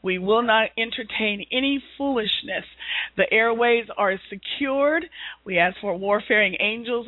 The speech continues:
all around to do warfare, and these lines will not be hindered. We thank you, Lord, for those warfaring angels. We thank you, Lord, that your Holy Spirit have his way in this program today.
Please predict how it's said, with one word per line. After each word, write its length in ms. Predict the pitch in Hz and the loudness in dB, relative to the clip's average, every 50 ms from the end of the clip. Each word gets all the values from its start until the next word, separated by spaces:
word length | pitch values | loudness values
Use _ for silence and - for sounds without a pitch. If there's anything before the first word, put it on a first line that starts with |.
| - - | -2 0
all 220 | 202 208 208 208 | 2 2 2 2
around 460 | 208 202 202 202 202 208 208 226 247 202 | 0 -2 0 0 2 2 0 0 -4 -6
to 80 | 220 | -10
do 180 | 175 190 175 165 | -10 -10 -10 -10
warfare, 800 | 185 190 185 214 233 240 - - - 247 254 247 262 285 294 - - - - - - - - - - | -8 -4 0 0 0 0 0 0 2 4 4 4 4 2 0 -4 -10 -16 -16 -14 -14 -14 -16 -4 0
and 200 | 208 196 190 190 | 0 0 2 0
these 200 | 208 220 226 220 | -2 -4 -6 -4
lines 460 | 233 240 247 240 233 220 208 190 190 - | 0 2 4 4 4 4 2 -2 -6 -10
will 260 | 190 190 220 247 269 | -6 -4 -2 0 0
not 280 | 269 262 247 254 247 - | 2 2 2 0 0 -2
be 240 | 254 247 254 254 - - | -6 -8 -8 -8 -8 -8
hindered. 440 | - 254 240 240 202 185 - - - _ _ - - - - - - - - - - _ _ _ - | -6 -6 -6 -8 -8 -12 -14 -16 -18 _ _ -20 -20 -20 -20 -20 -20 -20 -20 -20 -20 _ _ _ -4
We 140 | 208 226 208 - - | -4 -4 -4 -2 0
thank 260 | 254 254 262 269 269 - | 2 2 2 2 -2 -4
you, 140 | 285 247 214 | -8 -10 -8
Lord, 380 | 214 202 175 170 170 143 160 190 - | -8 -8 -6 -6 -6 -6 -8 -8 -8
for 160 | 208 185 185 | -8 -6 -6
those 180 | 196 185 185 202 | -6 -8 -10 -8
warfaring 580 | 202 202 208 208 202 - 226 208 208 196 196 - | -6 -4 -4 -4 -2 0 0 2 2 0 -2 0
angels. 520 | - 202 208 208 208 190 190 185 185 180 - | 0 0 0 -2 -6 -8 -8 -8 -8 -8 -8
We 120 | 220 233 220 - - _ - | -10 -10 -10 -12 -10 _ -6
thank 140 | - - - - | -4 -4 -6 -8
you, 120 | 233 208 220 | -10 -6 -6
Lord, 360 | 220 180 175 170 165 165 175 - | -4 -2 -2 -2 -2 -2 0 0
that 140 | 202 180 180 - - | 0 0 0 -2 -4
your 180 | 226 220 226 226 | -4 -4 -6 -6
Holy 400 | 208 240 220 226 226 220 226 202 - | -8 -8 -8 -8 -8 -10 -12 -14 -18
Spirit 380 | - - 233 233 214 202 196 196 | -10 -4 -2 0 0 0 0 -2
have 380 | 196 185 208 226 220 220 220 214 - | -2 0 2 4 4 4 2 -2 -6
his 260 | - 226 208 214 208 | -6 -6 -6 -6 -8
way 440 | 220 196 208 202 190 190 190 185 - - - - - - - _ _ | -8 -4 -2 -2 -2 -2 -4 -6 -8 -12 -14 -16 -16 -16 -18 _ _
in 360 | - 208 214 208 208 214 196 196 | 2 2 4 4 2 0 -2 0
this 160 | 202 202 196 - - - | 0 0 0 -2 -6 -4
program 580 | - 208 175 185 185 185 190 170 160 180 175 180 - - | -2 0 0 0 0 0 2 2 2 2 -2 -4 -8 -8
today. 400 | - 180 190 175 180 - - | -6 -2 -2 0 0 0 -2